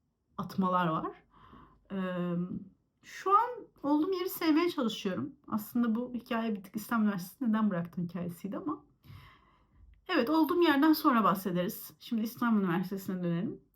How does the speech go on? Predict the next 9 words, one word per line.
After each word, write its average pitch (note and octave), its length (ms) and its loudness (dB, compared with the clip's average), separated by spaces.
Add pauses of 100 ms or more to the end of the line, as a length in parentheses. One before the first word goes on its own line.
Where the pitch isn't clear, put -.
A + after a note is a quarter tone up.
(240)
Kendimi F3+ 340 -2
özetlediysem. F3+ 720 -8 (800)
İstanbul F#4+ 420 -2
Üniversitesi'nde D4+ 560 0
beni D4 180 4
rahatsız C#4 260 0
eden C#4+ 200 -6
şeylerden A#3+ 580 -2
biri, C4+ 260 -4